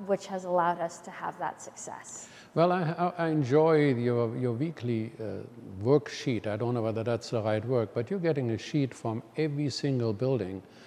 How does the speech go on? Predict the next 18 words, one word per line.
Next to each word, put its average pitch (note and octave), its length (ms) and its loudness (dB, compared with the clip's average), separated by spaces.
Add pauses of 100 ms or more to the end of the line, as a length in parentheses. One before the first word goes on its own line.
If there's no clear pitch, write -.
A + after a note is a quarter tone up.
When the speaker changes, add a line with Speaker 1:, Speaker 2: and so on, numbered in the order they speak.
(420)
Speaker 2:
And A#2 120 0
somebody F#3 320 0
in C3+ 100 2
your A#2 140 2
company B2 400 -4
actually B2+ 480 0
looks - 440 -4
at A2+ 160 -4
those A2+ 220 -4
twenty-seven A#2+ 640 2
things B2+ 240 2
that A2 140 -2
ought A#2 220 2
to A2+ 100 -2
be G#2+ 160 -2
done, A2 260 -2
and A#2+ 180 -2
you B2 200 0